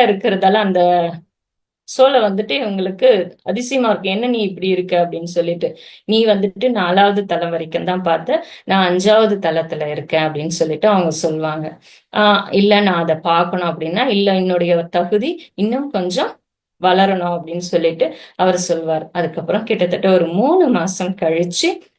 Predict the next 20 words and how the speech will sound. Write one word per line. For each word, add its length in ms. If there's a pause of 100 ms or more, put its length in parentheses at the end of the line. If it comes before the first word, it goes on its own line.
(120)
அவங்க 360
வந்துட்டு 420
பௌதீகமாவே 840 (300)
அவங்க 280
அந்த, 220 (520)
ஆஹ், 400
மு-, 160
ஐந்தாவது 520
தலத்தை 360
பாக்குறாங்க. 540
அதாவது 480
தன்னுடைய 400 (100)
தேர்ட் 280
ஐ 120
மூலமா 520 (140)
அந்த 440
ஐந்தாவது 640
தலத்தை 380
அவங்க 360
பாக்குறாங்க. 520